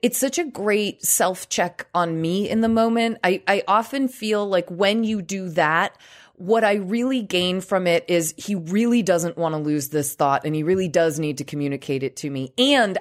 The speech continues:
I need to, to, like, tone down the excitement that I'm, eh, feeling that's driving my interruptions. And so I feel like it is really effective,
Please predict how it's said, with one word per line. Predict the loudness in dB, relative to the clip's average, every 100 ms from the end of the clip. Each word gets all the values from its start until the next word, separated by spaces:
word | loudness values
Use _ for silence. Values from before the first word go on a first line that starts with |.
| -2
I | -2
need | 0 -2 -4 -4
to, | -4 -4 -4
to, | 0
like, | 2 2 0 -12 -20 -20 -20 -6
tone | 2 4 4
down | 4 2 0
the | -4 -6
excitement | -4 0 0 0 -4 -6 -10 _
that | -2 0
I'm, | 0 -2 -4 -4
eh, | -4 -4
feeling | -4 0 0 0 -4 -2
that's | 0 0 0
driving | 0 2 0 -2
my | -2 -2
interruptions. | -4 -4 0 0 0 -6 -6 -8 -10 -12 -20 -20 -20 _
And | 0 0 0
so | 2 4 2 2
I | 0
feel | 0 -4 -2 0 0
like | 0 0 0
it | -4 -2
is | 2 2 2 0
really | 0 0 0 -2
effective, | -4 -2 -2 -2 -4 -4 -6